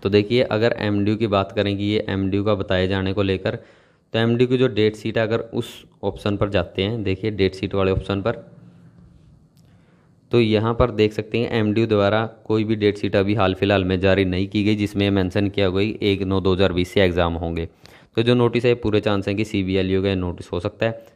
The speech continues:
सीबीएलयू के अंतर्गत आने वाले छात्रों के लिए नोटिस है। तो जब यहाँ पर सीबीएलयू अगर इस नोटिस के अंत-, अ, तहत बात करें,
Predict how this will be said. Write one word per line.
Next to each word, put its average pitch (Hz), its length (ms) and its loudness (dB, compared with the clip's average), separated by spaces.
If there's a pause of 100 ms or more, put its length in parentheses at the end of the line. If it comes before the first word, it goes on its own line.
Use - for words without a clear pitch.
सीबीएलयू 104 540 0
के 107 60 0
अंतर्गत 95 400 -2
आने 90 160 -2
वाले 90 160 -2
छात्रों 90 380 -6
के 87 80 -6
लिए 92 180 0
नोटिस 92 360 -6
है। 87 140 -6 (340)
तो 113 80 -4
जब 120 200 4
यहाँ 107 220 0
पर 117 140 -2
सीबीएलयू 104 680 0
अगर 98 260 -2
इस 98 120 -4
नोटिस 98 320 -4
के - 140 0
अंत-, 98 240 -2
अ, 95 240 -2
तहत 104 360 -2
बात 101 240 2
करें, 104 300 -2